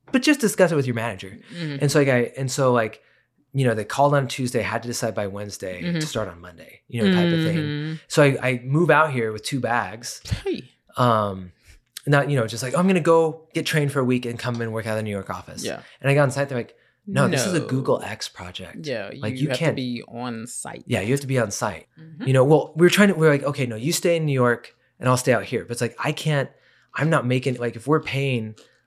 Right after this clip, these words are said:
Speaker 1: like, you know, like, we're paying for housing in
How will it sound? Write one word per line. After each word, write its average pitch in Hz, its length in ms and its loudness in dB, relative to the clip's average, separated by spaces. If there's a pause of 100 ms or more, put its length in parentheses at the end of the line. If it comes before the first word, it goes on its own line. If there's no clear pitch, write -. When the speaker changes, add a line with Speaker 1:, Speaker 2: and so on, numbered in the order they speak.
(100)
Speaker 1:
like, 107 440 0 (640)
you 135 140 0
know, 123 60 4
like, 104 240 0
we're 143 100 2
paying 143 220 2
for 123 80 -2
housing 131 440 0
in 110 380 -6